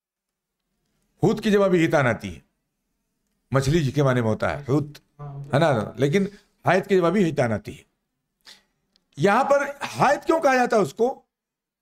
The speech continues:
क्योंकि उमूमन जो खजूर के बागात हुआ करते थे, वो जानवरों से महफूज रहे, चोरियों से महफूज रहे,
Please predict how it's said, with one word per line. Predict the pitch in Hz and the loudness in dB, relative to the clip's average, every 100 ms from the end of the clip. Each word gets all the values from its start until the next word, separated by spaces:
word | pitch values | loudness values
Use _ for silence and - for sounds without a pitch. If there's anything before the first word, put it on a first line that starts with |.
| _ _ _ _ - | _ _ _ _ 0
क्योंकि | 247 247 | 0 2
उमूमन | 285 240 247 277 277 | 2 2 4 2 2
जो | 254 | 0
खजूर | 233 202 269 | 0 0 0
के | 254 | 2
बागात | 220 220 247 208 | 2 2 2 2
हुआ | 262 | 0
करते | 254 214 180 | 0 0 0
थे, | 143 226 - _ _ _ _ _ - | 2 -2 -4 _ _ _ _ _ -2
वो | 180 | 2
जानवरों | 170 208 233 233 | 2 4 2 2
से | 226 | 2
महफूज | 208 190 220 | 2 2 2
रहे, | 220 208 208 208 | 4 4 2 -2
चोरियों | - - 185 196 214 | -10 0 2 4 2
से | 214 | 2
महफूज | 196 175 202 | 2 2 2
रहे, | 190 185 | 4 2